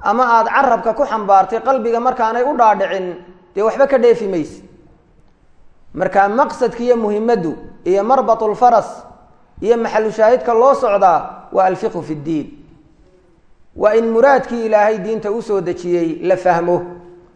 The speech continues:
oo fiqi loo yeesho. Sidaa darteed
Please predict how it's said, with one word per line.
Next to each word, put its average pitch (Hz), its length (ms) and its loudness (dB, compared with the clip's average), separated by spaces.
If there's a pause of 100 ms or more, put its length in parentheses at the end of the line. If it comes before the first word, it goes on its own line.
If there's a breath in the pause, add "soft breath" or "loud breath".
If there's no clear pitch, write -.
(200)
oo 214 120 2
fiqi 247 260 -2
loo 202 180 6
yeesho. 143 380 -2 (1500)
Sidaa 208 320 2
darteed 220 460 4